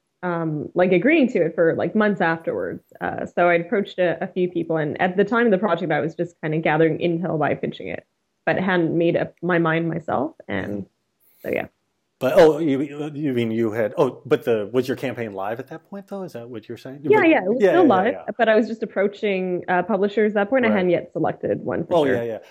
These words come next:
Speaker 2: But, but still, that's a brilliant time to be approaching people, because then they're like, "Oh, oh, Hope, okay, let me, well,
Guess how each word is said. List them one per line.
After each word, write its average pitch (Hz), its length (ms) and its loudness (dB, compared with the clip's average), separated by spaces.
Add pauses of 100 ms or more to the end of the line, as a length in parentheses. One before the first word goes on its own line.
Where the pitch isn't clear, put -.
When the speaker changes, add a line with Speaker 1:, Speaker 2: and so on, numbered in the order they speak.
Speaker 2:
But, 190 200 2
but 160 200 2
still, 160 180 0
that's 110 220 -6
a 120 40 -12
brilliant 120 300 -6
time 117 220 -12
to 107 80 -14
be 104 100 -12
approaching 113 360 -12
people, - 340 -20
because 139 240 -8
then 170 120 -4
they're 147 140 -6
like, 123 300 -6
"Oh, 110 320 -10 (180)
oh, 110 160 -8
Hope, - 300 -10
okay, 127 220 -12
let 127 120 -12
me, 139 220 -12
well, 113 280 -12